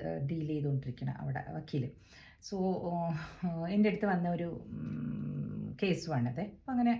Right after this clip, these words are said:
അത് ചെയ്യുന്നുണ്ട് അവിടെ. അപ്പോൾ അവർ ഡിവോഴ്സ് ചെയ്യാൻ പോവുകയാണ്. അയാൾക്ക് എന്തായെന്ന് വെച്ചാൽ ഈ ഡേറ്റിംഗ് ആപ്പ് വഴി കണക്ട് ആയ കുട്ടിക്ക് അറിയില്ലായിരുന്നു ഇയാൾ, ഏഹ്, എന്താ പറയുക,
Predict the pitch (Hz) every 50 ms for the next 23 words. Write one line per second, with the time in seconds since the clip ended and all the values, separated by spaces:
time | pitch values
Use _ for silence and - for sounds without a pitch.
0 | - - 208 202 196 - 214 185 185 175 180 147 135 131 131 139 170 254 - -
1 | - - - - - - - 208 180 180 196 190 190 190 190 190 190 190 190 180
2 | 175 175 170 165 160 156 151 147 147 143 135 143 147 147 143 147 - - 175 170
3 | 170 170 175 175 - 214 185 185 190 202 196 196 180 156 151 147 175 165 165 165
4 | 165 170 175 170 - 226 226 240 214 185 175 190 180 170 165 165 165 165 170 156
5 | 151 143 - - 175 160 160 160 - 185 190 233 226 247 214 175 - 190 202 180
6 | 156 147 139 135 151 202 240 233 - - - - - - - 233 233 220 202 180
7 | 170 175 196 220 220 - - 165 160 156 151 151 151 151 147 147 147 143 147 147
8 | 143 160 175 170 160 160 156 151 147 147 139 139 139 139